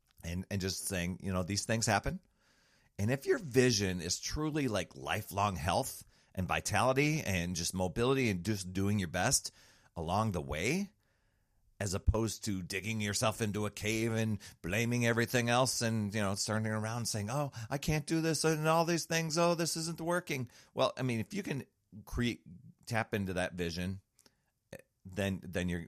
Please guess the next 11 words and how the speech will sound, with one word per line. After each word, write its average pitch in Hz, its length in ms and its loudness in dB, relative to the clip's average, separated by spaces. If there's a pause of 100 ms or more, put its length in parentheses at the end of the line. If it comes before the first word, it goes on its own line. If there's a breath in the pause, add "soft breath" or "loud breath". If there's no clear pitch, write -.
(140)
these 98 360 -2 (100)
tips - 260 -4
are 78 40 -8
gonna 78 120 -6
be 73 100 -6
golden 67 360 -8
for - 120 -16
you. - 120 -14 (600 soft breath)
Um, 85 220 0
it's 110 160 0
when 156 400 4